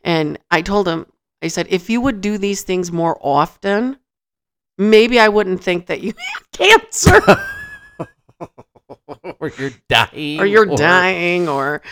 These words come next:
Speaker 1: you know, something really wrong has happened. I'm like, "Oh my God, is it Dixie?" You know, and he goes, "Your first thought was, 'The dog, something's wrong with the dog, or I have cancer.'" <laughs> I'm like, "Yeah." And he goes, "If I do this all the time, then you'll expect it all the time.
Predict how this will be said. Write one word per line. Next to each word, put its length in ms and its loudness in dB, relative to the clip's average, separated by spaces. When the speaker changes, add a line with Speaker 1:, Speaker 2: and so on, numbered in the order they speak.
Speaker 1:
you 80 -2
know, 120 2
something 340 0
really 220 0
wrong 320 2
has 100 -8
happened. 280 -2
I'm 140 0
like, 220 0
"Oh 60 -2
my 140 -2
God, 160 -2
is 120 -10
it 100 -12
Dixie?" 460 -10
You 140 4
know, 140 8
and 100 6
he 60 2
goes, 240 4
"Your 180 2
first 520 -2
thought 460 6
was, 520 4
'The 100 6
dog, 420 6
something's 340 0
wrong 140 2
with 80 -2
the 60 -2
dog, 260 2
or 80 4
I 120 6
have 160 0
cancer.'" 460 -6
<laughs> 40 -8
I'm 400 -4
like, 240 2
"Yeah." 420 -2
And 120 4
he 60 2
goes, 220 6
"If 140 -2
I 160 0
do 160 -2
this 220 -4
all 140 2
the 120 -2
time, 600 -4
then 200 2
you'll 180 2
expect 440 -6
it 100 -8
all 120 -4
the 100 -12
time. 260 -20